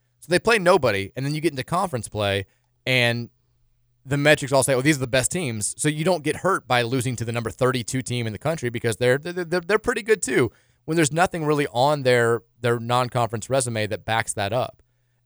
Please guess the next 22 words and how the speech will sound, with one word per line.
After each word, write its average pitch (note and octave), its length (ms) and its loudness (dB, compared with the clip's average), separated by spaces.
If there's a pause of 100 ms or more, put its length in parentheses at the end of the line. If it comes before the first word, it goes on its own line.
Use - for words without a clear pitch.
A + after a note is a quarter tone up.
And C#3 340 2 (280)
it's D#3 140 -2
a C#3 60 -2
problem. C#3+ 540 2
It, D3 160 -2
it's C#3 200 -4
smart A#2+ 540 0
by B2 100 0
the A#2 100 -6
Big B2 180 -4
twelve B2+ 260 -2
teams. C#3 340 -6
I - 40 -16
mean, C3+ 140 -6
we D#3 100 0
mentioned, C#3 320 -2
we C#3+ 60 -4
talked C#3 180 0
about B2+ 160 0
T C3+ 100 -4
J B2 120 0
Otzelberger G#2+ 640 0